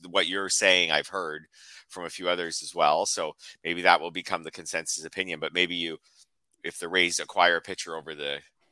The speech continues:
over the winter, like, unless you're really confident in his health, I mean, maybe you project him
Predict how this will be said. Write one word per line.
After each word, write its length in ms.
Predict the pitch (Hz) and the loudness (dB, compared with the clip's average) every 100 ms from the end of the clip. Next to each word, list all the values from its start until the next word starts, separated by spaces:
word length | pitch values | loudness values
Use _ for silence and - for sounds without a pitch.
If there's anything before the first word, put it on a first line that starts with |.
| _ _ _ _ - | _ _ _ _ -14
over 220 | 80 82 | -12 -10
the 580 | 76 76 71 71 71 71 | -6 -4 -2 -4 -6 -8
winter, 500 | 80 82 90 80 76 _ _ - | -10 -10 -10 -12 -14 _ _ -6
like, 140 | 82 | -2
unless 300 | 92 98 - | 4 4 4
you're 120 | 85 | -6
really 320 | 82 113 110 | -4 0 0
confident 600 | 101 98 80 - 82 76 - | 0 2 2 0 -6 -8 -8
in 120 | 78 | -8
his 140 | 71 - | -8 -2
health, 360 | 80 71 69 _ _ _ _ _ _ _ - | 0 0 -6 _ _ _ _ _ _ _ -10
I 40 | |
mean, 180 | 82 85 | -4 -4
maybe 220 | 80 82 | -2 -4
you 80 | 87 | -6
project 440 | - 95 87 85 - | -10 -8 -2 -2 -4
him 260 | 82 82 | -12 -14